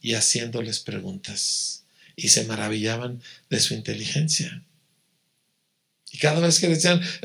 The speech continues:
"Daremos nosotros, eh, tributo al César", él volteaba con otra pregunta. "Eh, Señor, ¿cuál es el más grande mandamiento?". Bueno, dice, "¿Cómo lees tú?".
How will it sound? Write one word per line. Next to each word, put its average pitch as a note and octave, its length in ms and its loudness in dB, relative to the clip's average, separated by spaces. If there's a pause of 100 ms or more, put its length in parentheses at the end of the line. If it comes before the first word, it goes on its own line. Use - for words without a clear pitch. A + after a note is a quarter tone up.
"Daremos A3 480 8
nosotros, A3+ 720 6
eh, F#3+ 120 2
tributo G3+ 500 4
al G3+ 80 6
César", A3+ 420 6
él C3+ 160 4
volteaba C3+ 400 0
con B2+ 180 0
otra C3+ 240 0
pregunta. D#3+ 480 2 (280)
"Eh, G3 140 6
Señor, A3 360 8
¿cuál A#3+ 160 8
es B3 140 10
el B3 80 4
más A3+ 160 6
grande A#3 240 8
mandamiento?". G#3+ 460 6
Bueno, C#3+ 200 4
dice, E3 240 2
"¿Cómo C#3 300 0
lees C#3+ 400 4
tú?". G3 180 6